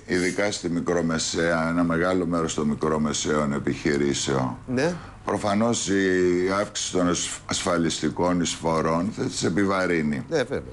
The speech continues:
Speaker 2: προφανώς.
Speaker 1: Και γι' αυτό, ε, εξετάζουμε πολύ μεθοδικά και συστηματικά το πώς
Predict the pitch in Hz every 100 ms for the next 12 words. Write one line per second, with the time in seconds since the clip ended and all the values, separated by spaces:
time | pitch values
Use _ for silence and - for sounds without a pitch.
0 | - 110 110 104 87 - - - 104 95
1 | 92 - 104 107 123 - - - - -
2 | - - - - - - - 98 82 101
3 | 104 90 98 92 - 82 85 90 87 78
4 | 82 82 87 80 78 90 92 92 80 80
5 | - - 71 76 69 67 73 76 67 -
6 | - - - - - - - 90 - 98
7 | 107 107 - -